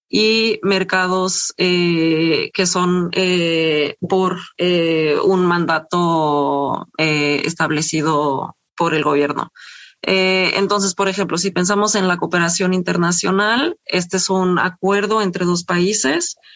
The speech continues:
y también funcionaría como un, eh, una compensación de las emisiones de países en vías de desarrollo, eh, hacia, desde que reciben, eh, dinero de los países, eh, desarrollados.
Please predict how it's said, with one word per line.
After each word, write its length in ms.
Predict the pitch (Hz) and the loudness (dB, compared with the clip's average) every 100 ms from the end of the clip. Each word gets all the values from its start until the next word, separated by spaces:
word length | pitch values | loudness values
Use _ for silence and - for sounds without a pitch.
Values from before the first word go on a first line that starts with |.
| _ - | _ -4
y 140 | 190 | -2
también 360 | 185 180 190 185 | 0 0 0 0
funcionaría 680 | 202 196 180 170 175 175 | -2 0 0 2 2 0
como 420 | 175 170 165 165 | 0 0 0 0
un, 560 | - 175 180 180 175 175 _ _ - | 2 2 4 2 0 -4 _ _ -6
eh, 800 | 180 180 175 170 165 165 156 151 - _ _ _ | 0 2 2 2 0 0 0 -2 -4 _ _ _
una 260 | 190 190 190 | -2 0 0
compensación 880 | 165 165 185 180 175 214 220 247 | -2 0 0 0 0 0 2 2
de 80 | 208 | 2
las 260 | 175 165 165 | 2 0 -2
emisiones 600 | 165 170 180 175 170 165 | -2 -2 0 2 0 0
de 100 | 170 | -2
países 380 | 156 165 180 175 | -4 -4 -4 -4
en 80 | 165 | -2
vías 140 | 165 | -2
de 60 | 165 | -2
desarrollo, 760 | 165 175 170 190 196 233 262 - - - _ _ | -2 -2 0 0 2 0 -4 -12 -20 -20 _ _
eh, 760 | - 185 170 170 170 165 165 165 139 - | -2 0 2 2 0 0 0 -2 -4 -4
hacia, 600 | 185 185 - 185 175 170 180 | -2 -2 -2 0 2 0 0
desde 540 | 208 196 202 202 - | 2 2 2 0 -2
que 160 | 208 196 | 0 0
reciben, 560 | 190 190 180 190 180 - | 0 -2 0 0 0 0
eh, 800 | 175 170 170 165 160 151 113 - - | 0 2 2 2 2 0 -2 -6 -4
dinero 480 | 180 175 180 190 180 | 0 2 2 2 0
de 140 | 170 | 0
los 220 | 160 156 - | 0 -2 -4
países, 680 | 156 156 - 156 160 - | -4 -2 -2 -2 -2 -4
eh, 260 | - - - | -4 -2 -2
desarrollados. 840 | - 185 160 196 220 208 - - | -2 -2 0 0 0 0 -2 -4